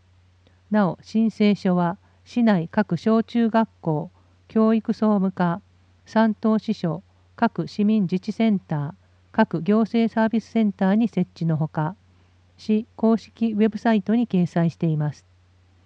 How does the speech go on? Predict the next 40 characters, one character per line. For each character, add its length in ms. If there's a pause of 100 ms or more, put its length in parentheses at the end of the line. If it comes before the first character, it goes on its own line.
(420)
市 380
公 220
式 320
ウ 20
ェ 160
ブ 80
サ 160
イ 100
ト 120
の 180
キ 160
ュ 80
ー 100
ア 60
ー 20
ル 100
コ 180
ー 20
ド 100
が 100
表 140 (140)
示 60
さ 160
れ 100
て 120
い 100
ま 160
す。 160 (800)
お 80
問 200
い 60
合 80
わ 120
せ、 280 (340)
市 320 (220)
教 240
育 200
総 200
務 160
課、 300